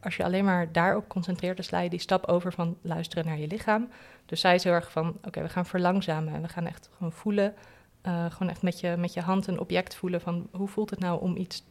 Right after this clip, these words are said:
te voelen? Hoe voelt het om plezier te voelen? Dus daar echt bij die basis beginnen.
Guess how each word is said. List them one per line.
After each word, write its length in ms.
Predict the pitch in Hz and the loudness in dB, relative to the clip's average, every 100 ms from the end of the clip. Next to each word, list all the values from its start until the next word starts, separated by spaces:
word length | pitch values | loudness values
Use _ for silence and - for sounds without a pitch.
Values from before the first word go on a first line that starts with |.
| - | -12
te 100 | 160 - - | -12 -12 -8
voelen? 320 | 208 160 147 | -2 -2 -2
Hoe 100 | 147 | -6
voelt 180 | 185 196 | -2 -4
het 100 | 196 | -2
om 80 | 180 | -4
plezier 400 | 170 170 165 160 | -2 -2 -2 -4
te 80 | - | -6
voelen? 300 | - - - - - - | -10 -10 -12 -16 -20 -20
Dus 80 | - | -2
daar 180 | 180 180 | 2 4
echt 180 | 175 - | 2 2
bij 100 | 185 | 0
die 100 | 180 | 2
basis 300 | 175 170 170 | 0 -2 -8
beginnen. 360 | 170 202 262 | -6 -4 -4